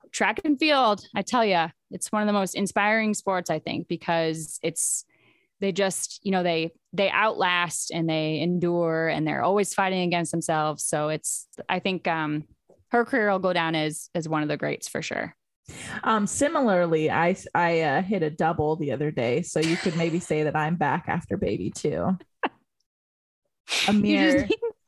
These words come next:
Speaker 2: a mere
Speaker 1: you just need to
Speaker 2: twenty-six
Speaker 1: tweet out,
Speaker 2: months after.
Speaker 1: "I'm back." <laughs>
Speaker 2: Yeah.
Speaker 1: With
Speaker 2: Just
Speaker 1: your,
Speaker 2: twenty.
Speaker 1: with your box score of your slow pitch softball game.
Speaker 2: Yeah, just twenty-six months after having a baby,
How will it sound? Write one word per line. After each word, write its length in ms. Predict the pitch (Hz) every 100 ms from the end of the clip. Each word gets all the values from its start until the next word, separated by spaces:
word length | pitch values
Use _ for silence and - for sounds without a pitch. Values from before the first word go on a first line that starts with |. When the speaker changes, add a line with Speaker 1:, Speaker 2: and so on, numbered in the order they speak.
| 659 659
Speaker 2:
a 100 | 587
mere 220 | 220 220
Speaker 1:
you 80 | 339
just 140 | 359
need 60 | 403
to 100 | 392
Speaker 2:
twenty-six 200 | 330 285
Speaker 1:
tweet 240 | 330 339 294
out, 260 | 240 226
Speaker 2:
months 320 | 185 190 214 165
after. 340 | 170 208 190
Speaker 1:
"I'm 220 | 220 220
back." 300 | 202 175 - - - 719
<laughs> 200 | - - 415
Speaker 2:
Yeah. 240 | 151 - - - -
Speaker 1:
With 120 | 381 -
Speaker 2:
Just 100 | 202
Speaker 1:
your, 200 | 311 - - - _ _ _ _ -
Speaker 2:
twenty. 280 | 254 208
Speaker 1:
with 160 | 254 247
your 200 | 494 392
box 460 | 320 311 339 - -
score 360 | - 269 247
of 120 | 233 240
your 120 | 247
slow 240 | 262 247
pitch 260 | 240 240 - -
softball 380 | 208 - - -
game. 140 | -
Speaker 2:
Yeah, 340 | 175 156 85 196 -
just 260 | 233 220 -
twenty-six 600 | - 247 294 240 269 -
months 320 | 226 180 190
after 640 | 175 190 - 175 165 165 190 202
having 380 | 170 160 170
a 60 | 170
baby, 640 | 165 147 147 - 131 175